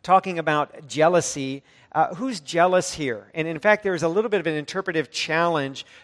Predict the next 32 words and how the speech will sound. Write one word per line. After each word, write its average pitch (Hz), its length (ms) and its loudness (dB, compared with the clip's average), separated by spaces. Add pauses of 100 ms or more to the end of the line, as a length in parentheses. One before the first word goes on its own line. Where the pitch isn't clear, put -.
uh, 143 220 4
when, 156 220 -6
when 151 100 -6
you 147 80 -6
go 165 140 4
from 170 160 -10
the 147 120 -2
original 156 340 -2
language 143 380 -4
to 143 100 -8
this 156 400 -4
language. 127 600 -4 (240)
There's 180 180 0
a 180 60 0
bit 208 160 6
of 233 80 -2
a 226 60 2
question 190 640 0 (280)
over 180 500 6 (140)
whether 202 440 6
God 214 460 6
is 185 120 2
the 202 80 0
one 196 180 4
who 185 100 2
is 156 220 2
yearning 170 420 0
jealously 147 880 0 (220)
or 170 140 2
whether 202 280 8
the 180 140 0
Spirit 220 680 4